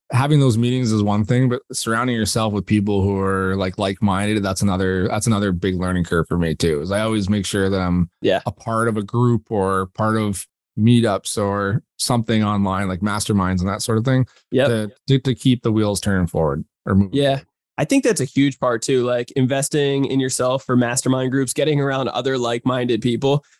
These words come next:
Speaker 2: Like, I've been a part of other mastermind groups that, just being very blunt, that not any that you know or anything, but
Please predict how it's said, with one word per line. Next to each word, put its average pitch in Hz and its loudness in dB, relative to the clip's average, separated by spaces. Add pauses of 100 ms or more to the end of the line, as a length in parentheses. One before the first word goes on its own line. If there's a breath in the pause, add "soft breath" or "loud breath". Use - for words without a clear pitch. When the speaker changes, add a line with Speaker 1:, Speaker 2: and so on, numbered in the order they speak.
(140)
Speaker 2:
Like, 135 2
I've 170 -4
been 208 2
a 185 0
part 170 0
of 139 0
other 139 -2
mastermind 160 -2
groups 185 -2
that, 127 0 (240)
just 135 2
being 147 0
very 143 0
blunt, 131 -4
that 120 -2 (180)
not 135 -4
any 127 0
that 117 0
you 127 2
know 117 2
or 120 0
anything, 131 0
but 131 -2